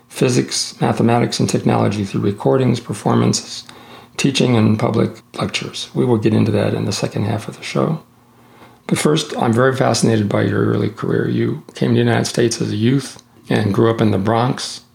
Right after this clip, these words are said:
And I want to hear the linkage between how that started and your path towards getting interested in science.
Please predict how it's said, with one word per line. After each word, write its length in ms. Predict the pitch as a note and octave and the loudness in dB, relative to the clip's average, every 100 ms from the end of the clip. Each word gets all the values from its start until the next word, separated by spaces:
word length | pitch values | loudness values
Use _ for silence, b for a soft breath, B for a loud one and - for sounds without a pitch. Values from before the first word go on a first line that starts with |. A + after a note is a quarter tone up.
| _ _ _ | _ _ _
And 100 | B2 | 0
I 80 | A#2+ | 2
want 140 | A#2 A2+ | 4 4
to 40 | |
hear 180 | A#2 A#2 | 4 4
the 120 | G#2 | 2
linkage 500 | G#2 A#2 A#2 G2+ G2 | 2 2 2 0 0
between 300 | - - G#2+ | -4 -2 0
how 200 | G2+ A2 | 0 0
that 400 | G#2+ A#2+ A#3 A#3+ - _ _ - | 2 0 -2 -6 -18 _ _ -14
started 680 | - - - A2+ A2+ A2+ A2 | -8 -4 0 2 4 2 2
and 360 | A2 A2 A#2+ | 2 0 0
your 180 | A#2+ A2+ | 0 -2
path 480 | G#2+ - C3 A#2+ - | -2 -2 -2 -2 -2
towards 320 | B2+ A#2 A2 | -2 0 -2
getting 280 | - C3 A#2+ | -2 0 2
interested 460 | A#2+ A2+ G#2+ - A2 | 2 0 -2 -2 -2
in 100 | G#2+ | -2
science. 640 | - A2+ G#2+ A2 - | 0 0 -2 -4 -8